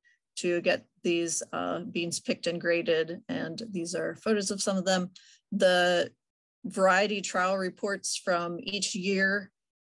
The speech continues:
are available on our website. If you, uh, Google search Delaware vegetable variety trials, you'll find our variety trials page, and the snap bean variety trial results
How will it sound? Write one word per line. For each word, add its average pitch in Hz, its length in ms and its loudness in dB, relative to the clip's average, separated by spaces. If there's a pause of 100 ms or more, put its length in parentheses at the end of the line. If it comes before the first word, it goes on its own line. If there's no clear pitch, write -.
(140)
are 175 380 4
available 170 760 0
on 165 140 -6
our 160 100 -8
website. 165 640 -4
If 175 220 -8
you, 165 600 -4 (140)
uh, 165 200 -2
Google 165 340 -2
search - 640 -4 (160)
Delaware 165 560 0
vegetable 165 380 -6
variety 180 320 0
trials, 170 340 -2
you'll 165 120 -8
find 170 440 -6
our 165 400 -2
variety 170 300 -2
trials 165 380 -2
page, 165 380 -4 (520)
and 175 180 -2
the 170 60 -4
snap 170 300 0
bean 165 200 -6
variety 165 280 0
trial 165 280 -2
results 160 460 -4